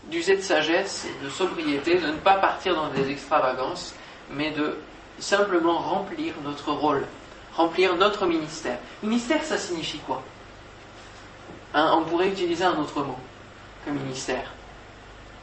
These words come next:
Service. J'ai un ministère, vous avez un ministère, vous avez un ministère. Chacun des chrétiens a un rôle à jouer, chacun des chrétiens a un service à accomplir, un ministère à remplir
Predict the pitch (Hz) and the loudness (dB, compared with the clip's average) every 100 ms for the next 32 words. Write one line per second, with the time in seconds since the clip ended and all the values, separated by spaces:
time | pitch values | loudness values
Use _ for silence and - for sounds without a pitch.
0 | - - - - 214 - - - - - | -18 -18 -18 -18 -18 -18 -20 -20 -10 0
1 | 311 269 240 - - - - - - - | 2 2 -4 -8 -10 -12 -16 -16 -16 -16
2 | - - - - - - - - - - | -18 -18 -18 -18 -18 -18 -18 -18 -18 -16
3 | - 185 170 160 147 - 156 180 - 147 | 0 4 6 4 0 -2 2 2 0 0
4 | 147 143 139 131 - - - - 143 147 | 0 0 -4 -8 -10 -8 -8 -4 0 0
5 | 147 139 135 127 - 135 - - - - | 0 -2 -4 -8 -8 -8 -8 -12 -16 -16
6 | - - 180 175 185 226 254 - - 151 | -10 0 2 2 2 0 -2 -4 -6 -8
7 | - 180 151 - 330 349 - - 131 143 | -4 -2 0 0 4 4 4 -2 -6 -10
8 | - - - - 156 - 240 220 - 147 | -12 -16 -14 -4 -4 0 0 0 -2 -4
9 | - 131 156 - - - 135 127 - 180 | -2 0 0 -2 -10 -6 -4 -4 -2 -2
10 | 180 208 - - 147 143 - - - - | -2 -4 0 0 0 -6 -8 -8 -8 -10
11 | - - 139 160 208 214 - 180 170 175 | -12 -4 -2 -2 -6 -8 -6 -2 0 -2
12 | - - 151 135 131 - - | -6 -8 -6 -6 -6 -8 -12